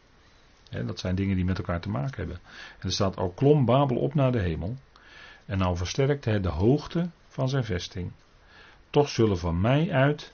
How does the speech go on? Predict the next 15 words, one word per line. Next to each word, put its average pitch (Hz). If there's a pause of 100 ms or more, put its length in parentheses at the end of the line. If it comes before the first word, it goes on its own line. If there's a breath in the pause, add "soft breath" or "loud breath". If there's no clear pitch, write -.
(100)
verwoesters 139
erover 117
komen, 95
spreekt 87
Yahweh." 87 (180)
Zegt -
hij 107
het 87
hier, 85
hè? 107 (520 loud breath)
"Van 95
mij 120
uit," 139 (100)
zegt -
Yahweh, 82